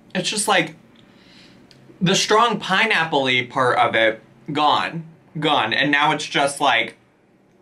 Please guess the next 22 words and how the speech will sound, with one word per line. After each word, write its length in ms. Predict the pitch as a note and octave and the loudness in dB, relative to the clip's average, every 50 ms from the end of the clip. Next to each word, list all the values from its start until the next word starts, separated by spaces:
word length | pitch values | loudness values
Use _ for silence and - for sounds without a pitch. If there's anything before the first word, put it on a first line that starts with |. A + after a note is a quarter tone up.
| _ _ _ _ _ - - | _ _ _ _ _ -16 -12
hey, 540 | - - D#3+ D#3 C#3+ A#2 G#2+ G2 - - - _ _ _ _ _ | -6 -2 -2 0 0 0 -2 -2 -4 -10 -20 _ _ _ _ _
<laughs> 240 | _ _ _ - | _ _ _ -8
here's 920 | - - - - - E4+ F#4 F3+ - - - - - - - A#3 G3+ F#3 F#3+ | -8 -8 -8 -4 -4 -2 -2 -2 -4 -4 -8 -12 -10 -4 0 2 2 2 2
this 180 | F#3 F3 - F3 | 0 -4 -2 0
little 200 | F3 D3+ B2 B2 | 0 2 0 0
sweetness. 960 | - - E3 F#3+ A#3 A#3+ G#3 - C#3 C3 A2+ A#2+ - - - - - - - - - - - _ - | -2 -4 -6 -2 -2 -2 -2 -2 -2 -2 -2 -2 -4 -6 -6 -8 -8 -8 -10 -18 -20 -20 -20 _ -6
This 160 | G3 G3+ - | -4 -2 0
little 140 | F#3+ D3+ C#3+ | 0 0 0
sweetness 480 | - - G3 G#3+ A#3 A3+ - G#3 G#3 G#3 | -2 -2 0 0 0 2 2 0 0 0
that's 140 | E3 E3 | -2 -2
coming 300 | - C#4 B3+ A#3 G3+ F#3+ | 0 -2 0 2 2 4
in 140 | G3 F#3+ F#3 | 2 2 2
to 80 | F3 F3+ | 0 -2
sneak 300 | - - F#3+ F3+ E3 - | -2 0 0 0 2 2
up 200 | - - - G#3 | 0 0 2 2
on 160 | E3 D3 C#3+ | 0 0 2
you 120 | C3+ B2+ | 0 0
where 160 | B2+ C#3+ D3+ D3 | 0 2 2 2
you 180 | C#3+ C#3+ C#3 | 2 2 2
don't 220 | C#3+ D#3+ D#3+ D3+ C#3+ | 2 2 2 2 0
expect 500 | C3+ - - - F3 F3 F3+ - - D3+ | -2 -4 -4 -2 -2 -2 -2 -4 -2 -2
it. 240 | A2 G2+ - - | 0 0 -2 -4